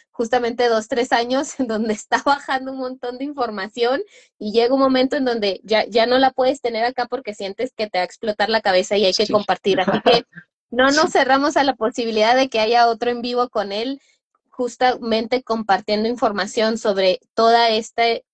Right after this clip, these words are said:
Speaker 1: proceso de preparación para llegar al quince de octubre del año entrante. Recuerdo y resumiendo, el próximo quince de octubre es una fecha trascendental para el paso definitivo de la humanidad de la biosfera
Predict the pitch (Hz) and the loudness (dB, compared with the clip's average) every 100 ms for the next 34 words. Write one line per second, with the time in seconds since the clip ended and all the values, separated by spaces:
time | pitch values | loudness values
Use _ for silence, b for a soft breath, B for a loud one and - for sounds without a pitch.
0 | _ 214 202 202 214 214 240 226 208 202 | _ 0 0 0 0 2 0 0 -2 -2
1 | 185 - 202 208 220 208 185 190 208 - | -2 -4 -4 0 0 0 0 0 -2 -2
2 | 185 190 - 254 262 277 262 208 - 247 | -4 -4 -2 0 2 2 0 0 -2 0
3 | 247 247 214 196 196 214 220 220 208 202 | 2 2 2 0 0 -2 -2 0 0 -2
4 | 170 - _ _ _ _ _ _ 208 208 | -10 -16 _ _ _ _ _ _ -4 -2
5 | - 220 226 226 226 214 214 208 208 196 | 2 2 2 -2 -4 -8 -8 -8 -8 -6
6 | 196 196 180 - _ _ _ - 208 208 | -4 -4 -6 -10 _ _ _ -6 -4 -2
7 | 247 254 254 277 262 233 - 277 277 302 | 0 0 0 0 0 0 -2 0 0 0
8 | 269 214 - 254 254 254 - 226 262 240 | 0 -2 -2 0 2 0 -2 -8 -6 -4
9 | 233 254 - 233 285 262 262 220 - 208 | -6 -6 -4 -2 -2 -4 -2 -2 -2 -2
10 | 208 202 196 196 - 226 247 - b b | 0 0 -2 -2 0 2 0 -4 b b
11 | _ 233 214 208 208 233 262 277 254 254 | _ 0 2 -2 -2 -4 -2 0 -2 -2
12 | 220 214 226 240 247 226 208 196 196 202 | -6 -6 -2 0 0 -2 -4 -6 -2 0
13 | 220 240 233 190 190 208 208 240 - 240 | 0 0 -2 -2 -2 -2 -2 -2 -2 -2
14 | 240 254 | 0 0